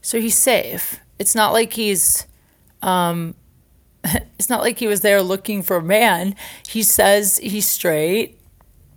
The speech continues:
But the problem is, I, I was about to go out with him, and then I started thinking in my head, "Do I wanna have to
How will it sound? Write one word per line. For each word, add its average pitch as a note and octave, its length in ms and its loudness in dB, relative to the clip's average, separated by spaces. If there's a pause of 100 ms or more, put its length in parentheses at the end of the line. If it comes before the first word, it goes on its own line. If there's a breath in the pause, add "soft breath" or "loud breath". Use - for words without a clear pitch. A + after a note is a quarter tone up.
(180)
But A#3+ 160 0
the A3 60 -4
problem C4 360 2
is, G#3+ 280 0
I, G#3+ 260 0
I A3+ 120 2
was A3+ 140 -2
about G#3+ 300 2
to - 100 -10
go G#3+ 80 2
out G#3 160 4
with - 120 -8
him, F3+ 80 -2
and F3+ 80 -6
then F3+ 60 -2
I F#3 80 -2
started F#3 340 -4
thinking F3 280 -6
in E3+ 80 -6
my E3+ 100 -4
head, E3 260 -4
"Do G#3+ 120 -8
I A3+ 80 0
wanna A#3+ 360 -2
have B3+ 280 -2
to A#3 220 0